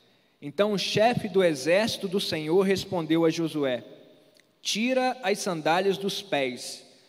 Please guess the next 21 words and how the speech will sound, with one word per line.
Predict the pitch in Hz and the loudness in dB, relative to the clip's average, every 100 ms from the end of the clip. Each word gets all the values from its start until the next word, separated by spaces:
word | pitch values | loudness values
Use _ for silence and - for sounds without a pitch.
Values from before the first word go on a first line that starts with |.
| _ _ _ | _ _ _
porque | - 156 - 165 170 170 196 | -8 -8 -2 2 2 0 -2
o | |
lugar | 202 170 160 190 | 0 0 2 0
em | 190 | -2
que | 170 175 | -6 -8
estás | - - 151 160 170 - - - | -10 -4 -2 0 -2 -8 -12 -8
é | 165 | -6
santo.' | 131 - 139 120 - - _ _ _ _ _ _ _ | -6 -6 -8 -8 -14 -20 _ _ _ _ _ _ _
E | 139 | -8
Josué | 135 165 175 175 147 147 160 - - - _ _ | 0 0 0 0 0 0 -2 -6 -20 -20 _ _
assim | 156 151 - 143 147 | -10 -10 -10 -10 -10
o | |
fez." | - 120 107 - - _ _ _ _ _ _ _ _ _ _ _ _ - | -10 -10 -10 -12 -20 _ _ _ _ _ _ _ _ _ _ _ _ -4
É, | 156 165 185 | 0 2 0
é | |
baseado | 208 233 180 196 220 208 214 | 0 0 2 2 2 0 -2
nesse | 185 185 220 196 | -2 -2 -4 -6
texto, | - 170 196 - - - - 135 | -2 0 0 -4 -14 -18 -20 -10
né, | 160 | -8
de | 151 | -8
Josué | 131 156 147 131 135 160 - | -6 -4 -4 -4 -4 -4 -8